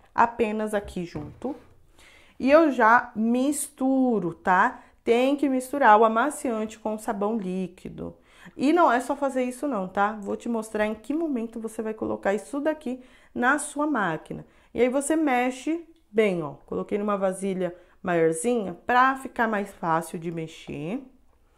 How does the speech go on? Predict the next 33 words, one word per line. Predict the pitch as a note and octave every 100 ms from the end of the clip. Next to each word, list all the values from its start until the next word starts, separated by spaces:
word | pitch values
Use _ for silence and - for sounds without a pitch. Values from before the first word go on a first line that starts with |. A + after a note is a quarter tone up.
| - _ - -
Aqui | A#3 C4
eu | D4+
não | C#4+
acrescento | C4 C4 B3+ B3+ B3 B3 C4 -
água, | G3+ G3+ G3 G3 B3 D#4 - _ - _
tá? | F#3 G3+ A3+ - _ _
Não | A3 A#3 C4+
acrescento | B3+ B3+ A3 A3 A3+ A#3+ B3
mais | A#3 A#3 C4 C#4+ A#3+
nada. | A3+ G#3 G#3 F#3 E3 D#3 D3+ - _ _ _ -
E | A#3+ D4+
tem | E4+ D4+ C#4 D#4
a | D4+
hora | D4+ C4+ D#4+
certa | D#4+ B3 B3
de | C4+ C4+
pôr | C4+ B3+
também, | C#4+ B3+ B3+
que |
faz | C4 C#4+ C#4+
toda | C4+ C4
a |
diferença. | C4+ C4+ D4+ C4+ A#3 A#3
Não | G#3+
é |
só | G#3+ B3
jogar | B3+ B3 G#3+ G#3+
isso | A3
daqui | A3 A3 A3
lá | G#3+
nas | A3 B3+
roupas, | B3 A3 B3
não. | B3 G#3+